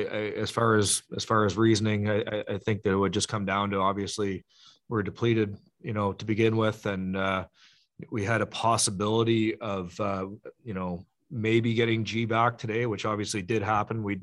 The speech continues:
we didn't know if that was gonna be the case. Um, we did get Sandy back, but we had also, <clears throat> you look at the lineup today, we,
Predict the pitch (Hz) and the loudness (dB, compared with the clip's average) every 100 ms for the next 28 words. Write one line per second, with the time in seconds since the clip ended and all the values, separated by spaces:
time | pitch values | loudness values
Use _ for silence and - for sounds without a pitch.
0 | - 123 98 101 98 98 101 95 113 98 | -10 -6 -6 -4 -6 -4 -4 -4 -4 -4
1 | 95 104 98 92 - 104 104 - - - | -6 -6 -6 -6 -4 -2 -2 -6 -14 -20
2 | - - _ - 95 92 90 87 107 104 | -20 -20 _ -4 0 2 0 -2 -2 0
3 | 113 104 - 127 110 107 104 101 98 107 | 0 0 0 -2 0 0 0 0 -2 -4
4 | 104 110 104 107 - 113 104 - - - | -2 0 2 0 0 0 0 -4 -18 -20
5 | _ 147 165 - 214 202 135 123 120 117 | _ -2 -2 4 6 8 8 8 6 6
6 | 113 110 110 117 113 110 107 110 | 2 2 0 0 2 2 2 -2